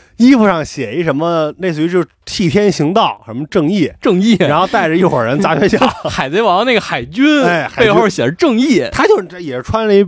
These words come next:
Speaker 1: 那一身白嘛。
Speaker 2: 啊。
Speaker 1: 是不是？哎，跟那儿说那个，啊，人说，说，“你，你怎么回事儿？”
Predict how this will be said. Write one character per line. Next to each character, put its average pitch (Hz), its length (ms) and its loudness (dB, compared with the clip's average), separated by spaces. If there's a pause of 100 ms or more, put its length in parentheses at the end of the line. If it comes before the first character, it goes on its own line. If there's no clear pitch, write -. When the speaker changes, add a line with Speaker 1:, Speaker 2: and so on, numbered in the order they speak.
(100)
Speaker 1:
那 196 100 0
一 175 280 0
身 185 140 -2
白 147 220 0
嘛。 180 160 -2 (160)
Speaker 2:
啊。 117 280 -14
Speaker 1:
是 - 80 -12
不 143 80 -2
是？ 123 120 -2 (300)
哎， 107 220 -16 (280)
跟 131 120 -8
那 120 100 -6
儿 107 40 -12
说 123 180 -10
那 120 160 -10
个， 104 220 -10 (300)
啊， 104 160 -18
人 110 80 -14
说， 123 160 -10
说 139 400 -12 (140)
，“你， 117 340 -14
你 113 280 -4
怎 214 140 0
么 - 60 -20
回 110 120 -18
事 104 120 -12
儿？” 104 120 -8